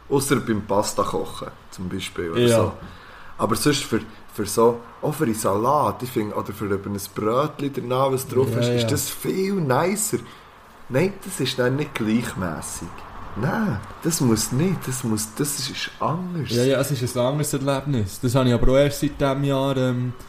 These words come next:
Speaker 2: neben dem, dass das Jahr ja eigentlich ziemlich verschissen ist,
Speaker 1: Ist es?
Speaker 2: ist es kulinarisch für mich eigentlich, äh, das wichtigste Jahr gewesen bis jetzt. <laughs>
Speaker 1: Ja, aber du kannst immerhin etwas Positives bis jetzt
Speaker 2: Ja.
Speaker 1: daraus rausziehen.
Speaker 2: Ja, das ist ja so.
Speaker 1: Also,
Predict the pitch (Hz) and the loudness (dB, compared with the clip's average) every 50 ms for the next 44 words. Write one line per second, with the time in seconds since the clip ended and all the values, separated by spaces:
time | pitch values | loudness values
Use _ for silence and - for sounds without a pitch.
0 | - - - - - - 127 143 135 - - - 160 151 165 190 190 - 165 - | -16 -16 -16 -16 -6 0 4 6 6 6 6 6 6 8 8 8 8 6 6 4
1 | - 156 139 - - 139 143 143 151 160 156 156 147 151 160 143 - - - 160 | 4 2 0 2 4 6 6 8 8 6 4 4 2 2 2 0 0 0 -2 0
2 | 165 175 165 - - - - - - - - - - - - - - 139 - - | 0 0 -2 -2 -4 -8 -10 -10 -10 -10 -10 -10 -10 -10 -10 -2 0 0 0 2
3 | - 156 165 196 - - - - 180 165 170 170 175 185 - - - - - - | 2 2 0 0 0 -2 2 2 2 4 4 2 2 0 -2 -4 -6 -8 -4 0
4 | 110 110 - - - 139 131 131 - - - - - - - - - - - 143 | 2 2 2 2 0 0 -2 -2 -2 -4 -6 -10 -14 -14 -14 -16 -18 0 4 6
5 | 131 - 147 - - - - 143 131 131 127 131 135 147 156 156 151 147 - - | 6 6 4 2 2 4 6 6 6 6 6 6 6 4 4 2 0 -2 0 0
6 | 151 131 131 139 147 151 139 139 143 147 151 156 143 - 147 143 131 - - - | 2 2 4 2 2 2 2 2 2 2 0 -2 -2 0 0 0 0 0 -4 -6
7 | - - - - 113 117 117 117 - - 123 127 143 143 - - 147 139 - - | -8 -8 -4 -2 0 0 0 0 -2 -2 0 0 0 0 0 -2 -2 -4 -2 0
8 | 143 139 131 135 135 127 131 - - 131 117 110 - 110 107 110 120 131 120 - | 2 4 4 4 2 0 -2 -4 -2 0 0 2 2 0 2 6 6 8 8 8
9 | - - - - 202 156 147 - - - - - - 233 208 - - - - - | 6 4 6 6 6 6 6 4 6 4 4 4 6 4 4 4 4 0 -2 -2
10 | - - 110 98 110 110 139 131 110 - - 143 143 143 127 117 120 131 139 139 | 2 2 2 2 4 4 4 4 2 2 2 0 0 0 0 0 2 0 2 2
11 | 143 143 - 110 104 - - 135 147 131 123 107 - 135 135 131 131 - 123 117 | 0 0 -2 -4 -6 -2 0 0 0 0 0 -4 0 0 0 0 0 -4 -2 0
12 | 135 - - 127 123 127 127 123 135 139 131 - - - - - - 120 92 92 | 0 0 2 2 4 6 6 6 6 4 2 -2 -6 -6 -4 -2 -2 -2 -2 -4
13 | 95 - - - - 113 113 127 131 123 104 117 120 - 135 131 117 113 104 107 | -8 -12 -18 -10 -4 -2 0 0 0 0 -2 -4 -6 -4 -6 -4 -4 -2 -2 -2
14 | 107 - - 113 104 101 | -2 2 4 4 4 4